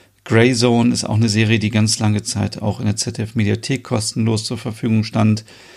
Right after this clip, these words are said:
Richtig toll. Dann Modus ist natürlich auch eine tolle Serie aus Stockholm. Die will ich mir sogar noch mal angucken. Die ist sehr, sehr gut. Anne Holt. Ach, das ist ja auch Modus, genau.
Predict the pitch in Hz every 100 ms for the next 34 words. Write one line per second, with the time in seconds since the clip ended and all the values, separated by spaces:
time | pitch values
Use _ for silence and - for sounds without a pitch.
0 | - _ _ _ - 120 117 117 - 120
1 | 110 107 117 120 107 107 117 120 107 104
2 | 117 117 110 110 101 113 107 104 101 98
3 | 104 101 104 101 104 107 104 - - 113
4 | - 101 104 104 107 - - - - -
5 | 110 113 120 110 107 101 98 92 110 104
6 | 101 - 110 110 95 104 - 107 104 98
7 | - 110 107 _ _ _ _ _ _ _
8 | _ _ _ _ - 104 101 85 90 92
9 | 110 147 165 - - _ 113 107 107 127
10 | 98 104 104 95 92 - - 92